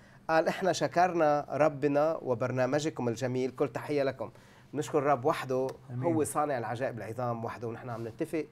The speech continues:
Speaker 1: وعم نطبق الكلمة، والرب سهر على كلمته ليجريها.
Speaker 2: آمين.
Speaker 1: طيب، قال لك هيك، لكن وشو، أنا قلت لي ثلاثة بالمية م-، من
Speaker 2: هيدا اللي، هيدا اللي، اللي قالت لي إياه ال-، ال-، الطبيبة تبع الر-، الر-، الرواية، قالت لي، يعني بعد أسبوع هيك عم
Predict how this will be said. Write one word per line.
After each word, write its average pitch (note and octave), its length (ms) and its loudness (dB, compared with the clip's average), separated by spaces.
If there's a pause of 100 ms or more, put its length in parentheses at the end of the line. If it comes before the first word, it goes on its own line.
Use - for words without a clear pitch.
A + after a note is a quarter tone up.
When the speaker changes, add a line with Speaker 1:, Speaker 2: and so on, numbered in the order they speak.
(320)
Speaker 1:
وعم A#2+ 180 -2
نطبق C#3 360 2
الكلمة، B2+ 520 -2
والرب A#2 460 -4
سهر B2+ 260 -4
على A2 200 -6
كلمته A#2+ 320 -8
ليجريها. G#2+ 460 -8 (200)
Speaker 2:
آمين. B2+ 260 -8
Speaker 1:
طيب، C#3+ 240 2 (120)
قال F3 120 6
لك E3 180 2
هيك، E3+ 200 0
لكن C3 300 -2
وشو، C3 640 -4
أنا F3 160 0
قلت - 160 -4
لي G3+ 280 0 (380)
ثلاثة G#3+ 240 4
بالمية E3 640 2
م-، A#2+ 560 0
من B2+ 100 -2
Speaker 2:
هيدا D#3+ 160 6
اللي، D#3 240 6
هيدا D#3+ 200 4
اللي، D3+ 260 4
اللي C#3+ 220 2
قالت D3+ 240 2
لي C#3+ 80 -2
إياه D3+ 300 2
ال-، C3 140 0
ال-، B2 760 2
الطبيبة C3+ 380 -2
تبع A#2+ 300 -2
الر-، A#2 220 -6
الر-، B2 280 -6
الرواية، B2 380 -4
قالت B2+ 220 -6
لي، B2 280 -2 (580)
يعني B2+ 200 -2
بعد C#3 260 4
أسبوع C3+ 460 2
هيك A#2+ 160 -4
عم A2+ 180 -6